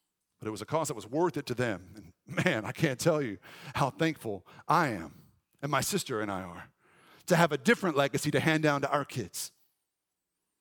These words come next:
so that they can hand it down to their kids and, and on and on. Do you see how one decision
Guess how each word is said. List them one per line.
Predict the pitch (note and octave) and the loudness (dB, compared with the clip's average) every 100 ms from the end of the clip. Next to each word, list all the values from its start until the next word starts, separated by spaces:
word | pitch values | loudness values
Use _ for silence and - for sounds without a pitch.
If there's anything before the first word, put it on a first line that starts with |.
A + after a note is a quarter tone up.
| _ _ _ | _ _ _
so | D3+ | 0
that | D3 | 4
they | E3+ F#3 | 6 6
can | D#3+ | 6
hand | E3+ E3 | 4 4
it | D3 | 4
down | D#3 D3 | 4 4
to | C#3 | 4
their | F3 | 4
kids | - F3+ E3 - | 4 4 4 2
and, | C#3+ A#2 - - - D#3+ | -2 -4 -14 -20 -2 2
and | E3 | 2
on | F3 E3 D#3 B2+ - D3+ | 4 4 4 0 -8 -2
and | D3+ D3 | 0 4
on. | D3+ C#3+ | 4 2
Do | |
you | E3 | 0
see | - C#4+ | 4 6
how | B3+ A3+ | 6 6
one | G3 C4+ D#4 | 6 6 6
decision | C4 - C4+ D4 E3+ C#3 C#3+ | 4 6 6 6 4 0 -2